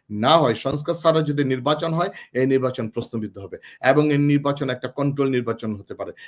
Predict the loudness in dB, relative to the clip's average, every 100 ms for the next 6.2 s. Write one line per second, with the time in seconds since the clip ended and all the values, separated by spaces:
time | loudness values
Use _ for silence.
0 | -2 2 4 4 4 4 2 0 0 -6
1 | -6 _ _ -6 0 0 -2 -8 _ _
2 | _ _ _ _ -4 -2 -2 -4 -14 -14
3 | -4 -4 -4 -10 -16 -6 -4 -2 0 0
4 | 0 -2 0 0 0 -2 -12 -4 -2 -2
5 | -6 _ 0 2 2 2 2 2 -4 _
6 | 0 0